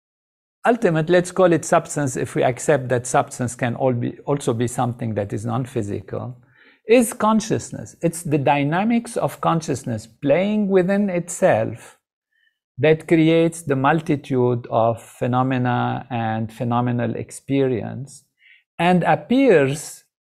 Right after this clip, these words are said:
to be in a certain way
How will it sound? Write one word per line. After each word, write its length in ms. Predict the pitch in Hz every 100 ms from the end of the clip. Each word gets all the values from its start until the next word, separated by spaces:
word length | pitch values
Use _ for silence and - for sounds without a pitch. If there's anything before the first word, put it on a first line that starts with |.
| _ _ _
to 100 | 180
be 560 | 139 120 120 147 - - _ _ _
in 140 | 156 147
a 80 |
certain 800 | 131 - - 160 160 160 156 143
way 640 | 143 175 156 123 143 196